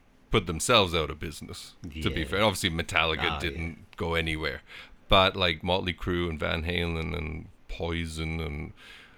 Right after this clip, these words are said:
Speaker 2: Yeah,
Speaker 1: whichever
Speaker 2: those guys
Speaker 1: other
Speaker 2: were, those guys were finished, eh?
Speaker 1: Those bands literally from, went from being some of the biggest bands in the world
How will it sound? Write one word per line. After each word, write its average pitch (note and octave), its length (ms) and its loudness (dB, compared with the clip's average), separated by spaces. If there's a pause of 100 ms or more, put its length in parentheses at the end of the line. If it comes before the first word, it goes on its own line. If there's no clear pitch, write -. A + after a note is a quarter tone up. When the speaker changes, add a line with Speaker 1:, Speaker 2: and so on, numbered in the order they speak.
(180)
Speaker 2:
Yeah, G#2+ 200 0
Speaker 1:
whichever G#2 320 4
Speaker 2:
those - 40 2
guys G2 320 6
Speaker 1:
other F#2 220 6
Speaker 2:
were, F#2+ 100 -8
those G#2 240 -4
guys G#2 240 -2
were D#2+ 60 -6
finished, F2 420 -4
eh? D#3 140 -4 (720)
Speaker 1:
Those B2 360 -4
bands C#3+ 560 -6
literally C#3 580 -2
from, C3 340 -6
went C3 200 2
from C3+ 200 -4
being C3 220 0
some B2+ 200 0
of B2 40 2
the A2+ 60 2
biggest A2+ 500 -2
bands G#2+ 380 2
in F#2+ 100 -4
the F#2+ 60 0
world F2+ 500 -2